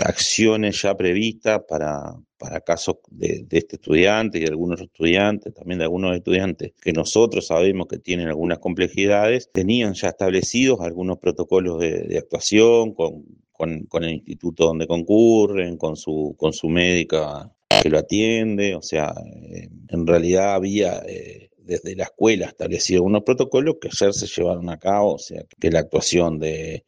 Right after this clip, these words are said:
de la dirección de la escuela y de los profesores, funcionarios, adscriptos, auxiliar de servicio, administrativos, todos colaboraron para que la situación se resolviera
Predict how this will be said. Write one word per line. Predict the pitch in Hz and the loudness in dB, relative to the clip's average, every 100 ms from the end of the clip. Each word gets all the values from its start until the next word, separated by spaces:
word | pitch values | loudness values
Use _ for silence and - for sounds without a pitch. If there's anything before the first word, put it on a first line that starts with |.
| _ | _
de | - 85 82 | 0 4 4
la | 80 | 4
dirección | 82 78 - 90 87 | 2 0 0 0 0
de | |
la | 85 | 0
escuela | - 95 101 98 85 | 0 2 2 2 0
y | |
de | 85 | -2
los | 82 78 | -4 -6
profesores, | - - - 92 95 85 - - | -8 -8 -2 2 2 2 -4 -14
funcionarios, | - 101 104 87 87 90 80 82 | 2 4 4 2 0 0 -2 -4
adscriptos, | - 90 101 85 - 80 80 - | -2 0 2 0 -2 -2 0 0
auxiliar | 82 - 80 87 | -2 -2 -2 0
de | 87 | 0
servicio, | 85 82 95 95 - 82 | 0 0 2 0 -2 -4
administrativos, | 82 82 82 - 85 98 101 92 - - | -4 -6 -6 -4 -4 0 2 4 2 0
todos | 104 104 98 | 2 2 0
colaboraron | 87 82 85 90 92 95 98 | -2 0 0 0 0 -2 -6
para | - 85 82 | -4 -4 -4
que | 76 | -6
la | 80 - | -8 -8
situación | 80 82 82 - 101 | -4 -4 0 0 0
se | - | 0
resolviera | 87 85 90 90 101 101 104 127 | -4 0 2 4 4 4 2 -2